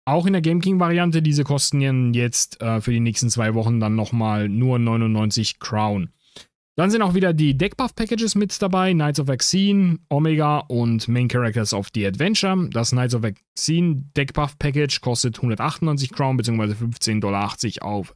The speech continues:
Steam. Omega Deck Packe-, Package neunundneunzig Crown, sieben Dollar neunzig.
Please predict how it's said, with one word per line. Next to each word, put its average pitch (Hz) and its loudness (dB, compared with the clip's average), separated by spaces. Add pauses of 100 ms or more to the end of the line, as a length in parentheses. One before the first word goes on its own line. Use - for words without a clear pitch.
(100)
Steam. 202 0 (960)
Omega 185 2
Deck 175 -2
Packe-, 170 -2
Package 160 -2
neunundneunzig 151 0
Crown, 147 -2 (160)
sieben 123 0
Dollar 123 0
neunzig. 123 0